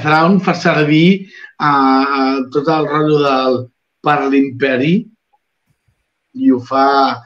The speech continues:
amb Elsbeth, però pots donar per fet que ho ha fet amb, amb tot el seu exèrcit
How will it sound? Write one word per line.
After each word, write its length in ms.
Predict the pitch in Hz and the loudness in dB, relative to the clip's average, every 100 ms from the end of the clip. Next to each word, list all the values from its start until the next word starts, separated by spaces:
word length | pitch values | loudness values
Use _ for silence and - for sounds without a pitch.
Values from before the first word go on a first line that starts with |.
| _ _ - | _ _ -8
amb 200 | 131 135 | -2 0
Elsbeth, 640 | 147 147 139 147 147 - _ _ _ _ _ 147 | -2 -6 -2 -2 -2 -10 _ _ _ _ _ -2
però 600 | 139 139 139 131 - - | 2 4 2 0 -8 -6
pots 240 | 143 131 | -4 -4
donar 300 | 139 151 156 | -6 -2 -2
per 140 | 151 127 | -2 -4
fet 180 | 151 - | -6 -6
que 100 | 113 | -6
ho 60 | |
ha 60 | 113 | -4
fet 180 | 147 143 | -4 -2
amb, 240 | 135 135 135 | 0 0 -2
amb 380 | 135 127 120 - | -2 -2 -4 0
tot 300 | 165 170 175 | 2 2 -2
el 600 | - - _ _ 147 135 | -10 -20 _ _ -2 -2
seu 200 | 156 156 | 0 0
exèrcit 600 | 139 127 151 147 156 135 | 0 0 -2 -2 -4 -8